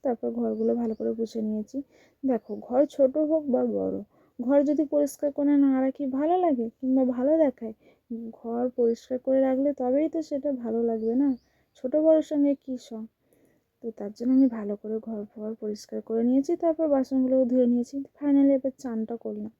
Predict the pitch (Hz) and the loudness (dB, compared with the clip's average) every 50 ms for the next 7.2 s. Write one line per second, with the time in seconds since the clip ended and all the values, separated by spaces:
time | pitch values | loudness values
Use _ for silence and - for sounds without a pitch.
0 | _ _ - - _ _ _ _ 294 294 294 277 254 240 _ 254 240 262 254 262 | _ _ -20 -20 _ _ _ _ 0 2 4 4 2 0 _ -2 0 2 4 4
1 | 262 262 240 226 220 220 226 233 220 220 - 226 - - 262 262 - 233 208 208 | 4 4 2 2 0 -2 -2 -4 -6 -8 -10 -14 -6 -4 -4 -4 -4 -6 -8 -6
2 | - 226 226 220 208 208 208 202 220 226 220 214 208 214 214 220 214 214 214 214 | -6 -6 -4 -4 -4 -4 -4 -2 -2 -2 -2 -2 -2 -4 -6 -4 -6 -6 -6 -6
3 | 214 214 - - 285 320 _ _ _ _ _ _ 262 240 240 240 - 254 240 233 | -8 -8 -8 -10 -10 -10 _ _ _ _ _ _ -2 0 0 0 0 -2 -2 0
4 | 233 226 226 226 226 226 220 226 226 _ _ _ _ _ _ _ _ _ _ _ | -2 -2 -4 -4 -4 -4 -2 -4 -4 _ _ _ _ _ _ _ _ _ _ _
5 | _ _ _ - _ _ _ _ _ _ _ 233 226 233 233 226 226 226 226 226 | _ _ _ -20 _ _ _ _ _ _ _ -4 0 0 2 4 4 4 2 0
6 | 220 - 247 233 226 226 226 220 233 226 - 240 220 233 220 220 214 _ - 226 | 0 -2 -2 0 2 2 0 0 -2 -4 -4 -4 -4 -2 -4 -6 -6 _ -8 -6
7 | 220 214 214 226 | -6 -4 -4 -6